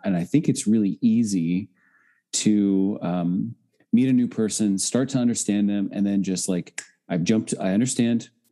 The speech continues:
you know, I, I, I've done my job, I now understand them." But the,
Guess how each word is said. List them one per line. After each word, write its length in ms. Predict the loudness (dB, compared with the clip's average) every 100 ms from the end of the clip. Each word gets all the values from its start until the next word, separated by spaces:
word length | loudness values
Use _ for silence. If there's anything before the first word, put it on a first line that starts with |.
| _ _ _ _ _
you 80 | -4
know, 260 | -4 -10 -8
I, 140 | -8 -6
I, 100 | -8 -8 _
I've 160 | -4 0
done 180 | 2 4
my 100 | 2
job, 300 | 0 0 0
I 180 | 2 2
now 200 | 0 0
understand 400 | -2 -4 -4 -4
them." 120 | -6 -14 -20 _
But 180 | -2 -2 -6 -10 _ _ _ _
the, 580 | 2 4 4 2 0